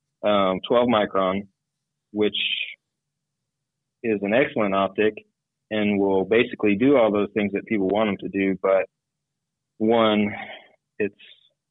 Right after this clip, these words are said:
it's a military unit. Uh, it's not currently available. We got some a while back. I think we, we got a handful of units, uh, when there's a military contract overrun.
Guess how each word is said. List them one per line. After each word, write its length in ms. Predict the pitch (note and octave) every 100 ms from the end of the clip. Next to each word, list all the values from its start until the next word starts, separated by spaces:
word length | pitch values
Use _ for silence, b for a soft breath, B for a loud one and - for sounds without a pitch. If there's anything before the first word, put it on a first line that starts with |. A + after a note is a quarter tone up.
| _
it's 180 | A2 G#2
a 40 | F#2+
military 520 | G#2 A2+ A2 A#2 A2
unit. 380 | A2+ A#2 A2+ - _ _ _ _ _ -
Uh, 140 | E2+ F2+
it's 120 | -
not 400 | G#2 G#2 G#2+ -
currently 400 | - A2 G2+ G2+
available. 760 | G2 G2+ G#2+ G#2+ G#2+ G#2+ G#2+ _
We 220 | G2+ G2+
got 380 | G2 A2 G#2 F#2+ - _
some 460 | G#2+ G#2 G2+ G2+ G2+ _ _ _ G2
a 40 |
while 240 | G2 G2 G2
back. 360 | G2 G2+ G#2 _ _ _
I 20 | -
think 180 | G#2 G2+
we, 200 | G2+ G2+ - _ _ -
we 120 | F#2+
got 260 | G2 G2 G2 _ _ _ _ -
a 40 |
handful 460 | G2+ G#2 G#2+ G#2+ G#2
of 60 | G#2
units, 360 | G#2+ A2+ A2+ _ _ _ _ _ _ -
uh, 80 | F#2+
when 160 | G2 G2+
there's 220 | G2 F#2+
a 40 | F#2+
military 420 | G#2 G#2 G#2+ G#2
contract 400 | A2 G#2+ A2 A2
overrun. 480 | A2 G#2+ G#2+ G#2+